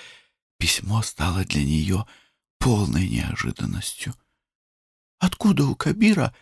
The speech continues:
её калькутский адрес?" Лата не хотела, чтобы он ей писал.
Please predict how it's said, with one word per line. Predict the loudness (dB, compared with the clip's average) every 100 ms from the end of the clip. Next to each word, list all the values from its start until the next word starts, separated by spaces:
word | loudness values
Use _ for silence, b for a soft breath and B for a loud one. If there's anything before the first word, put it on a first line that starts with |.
| b b _ _
её | 2 4 4
калькутский | 0 0 0 0 0 0
адрес?" | 2 2 0 -2 -4 -10 _ _ _ _ _ _ _ _ _ _ _ _ _
Лата | 2 2 2 0
не | 0
хотела, | 0 -4 -2 -2 -2 -6 b b _
чтобы | -4 -2 0
он | 0
ей | 2 2 0
писал. | 0 -2 -2 -2 -6 -8